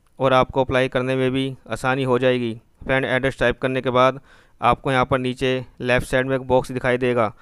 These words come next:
तो हम इस पर क्लिक कर देंगे। उसके बाद यहाँ गेट आधार ओटीपी पर क्लिक कर देंगे। फिर आपको कुछ सेकंड का वेट करना पड़ेगा। उसके बाद आपके रजिस्टर्ड मोबाइल नंबर पर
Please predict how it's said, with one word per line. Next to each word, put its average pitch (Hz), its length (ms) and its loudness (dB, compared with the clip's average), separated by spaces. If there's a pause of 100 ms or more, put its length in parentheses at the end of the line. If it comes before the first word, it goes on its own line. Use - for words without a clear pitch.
(360)
तो 131 60 2
हम 131 100 2
इस 120 100 -4
पर 139 140 -2
क्लिक 135 300 -6
कर 131 100 0
देंगे। 120 340 -2 (640)
उसके 131 280 -2
बाद 127 220 2
यहाँ 131 320 -2 (200)
गेट 131 320 -2
आधार 135 240 2
ओटीपी 127 360 -4
पर 135 160 0
क्लिक 131 320 -6
कर 127 100 0
देंगे। 117 340 -4 (600)
फिर 131 140 0
आपको 135 460 2 (280)
कुछ 135 140 -4
सेकंड 127 320 -2
का 139 120 2
वेट 131 180 0
करना 131 260 -2
पड़ेगा। 123 420 2 (480)
उसके 127 300 -2
बाद 127 380 4
आपके 123 300 0
रजिस्टर्ड 127 340 -2
मोबाइल 127 180 0
नंबर 127 240 -2
पर 127 300 0